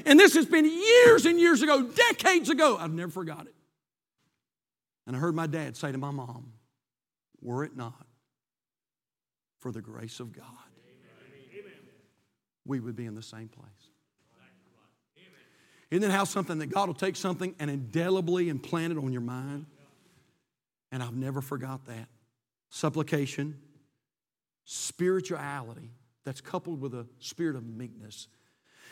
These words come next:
Let's bring this thing to a close. Last of all, we're done. How about this last thing is sympathy? You know what I, I think? I think this is, this is Abram's one last, and I think he knew it.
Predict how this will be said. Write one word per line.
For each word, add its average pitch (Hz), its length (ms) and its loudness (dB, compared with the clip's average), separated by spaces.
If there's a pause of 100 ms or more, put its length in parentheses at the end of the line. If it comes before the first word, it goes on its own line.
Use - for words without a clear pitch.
(160)
Let's 196 180 4
bring 175 200 2
this 151 140 -2
thing 156 180 -2
to 139 80 -4
a - 20 -6
close. 127 360 -6
Last 165 240 2
of 143 80 -2
all, 135 100 -2
we're 135 160 -4
done. 131 240 -4
How 170 100 2
about 151 200 -4
this 139 200 -8
last 131 240 -6
thing 123 120 -10
is 117 100 -12
sympathy? - 400 -20 (1600)
You 277 100 2
know 294 80 6
what 240 100 6
I, 196 260 2
I 180 140 2
think? 196 380 -4 (1080)
I 220 140 12
think 269 240 6
this 220 200 6
is, 175 200 2 (120)
this 196 240 6
is 160 220 0
Abram's 175 500 6
one 269 840 6
last, 220 680 2 (100)
and 214 100 -4
I 269 60 -4
think 330 180 -4
he 294 100 -2
knew 247 260 -6
it. - 200 -18